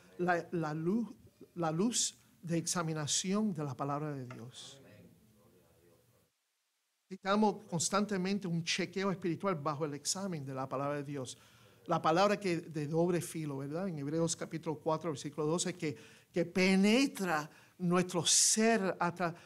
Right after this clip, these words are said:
para, para, eh, eh, exponer nuestros pensamientos y motivos. Nos expresamos nuestra lealtad a Dios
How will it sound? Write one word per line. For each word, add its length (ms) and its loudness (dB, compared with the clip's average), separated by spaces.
para, 380 4
para, 400 0
eh, 360 -2
eh, 640 0
exponer 1200 2
nuestros 320 0
pensamientos 1080 -4
y 480 0
motivos. 920 -6
Nos 100 -16
expresamos 540 0
nuestra 320 0
lealtad 500 0
a 120 0
Dios 440 -2